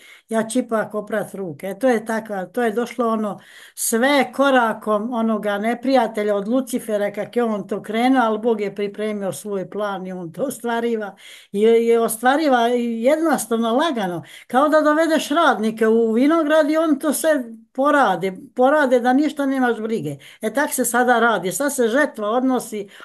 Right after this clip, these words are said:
ono, <laughs> kako bi rekla, sama, pravo klasje će se odvojiti, ono odlazi, a ova smeće će ići u pljeva, zna se kud.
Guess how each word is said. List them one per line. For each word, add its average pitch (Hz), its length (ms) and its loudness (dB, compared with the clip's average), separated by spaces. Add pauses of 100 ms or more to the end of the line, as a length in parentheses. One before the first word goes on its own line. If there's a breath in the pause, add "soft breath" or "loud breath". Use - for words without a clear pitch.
(120)
ono, 233 300 2
<laughs> - 80 -16
kako 269 300 2
bi 254 180 2
rekla, 233 320 0 (180 loud breath)
sama, 262 680 4 (300 loud breath)
pravo 247 540 4
klasje 262 480 2
će 226 120 0
se 220 420 0
odvojiti, 269 840 2
ono 277 280 4
odlazi, 220 500 2
a 214 140 2
ova 240 240 2
smeće 240 600 -2
će 220 260 -2
ići 214 240 -10
u 185 160 -12
pljeva, 202 400 -4
zna 180 220 -10
se 143 220 -16
kud. 151 140 -14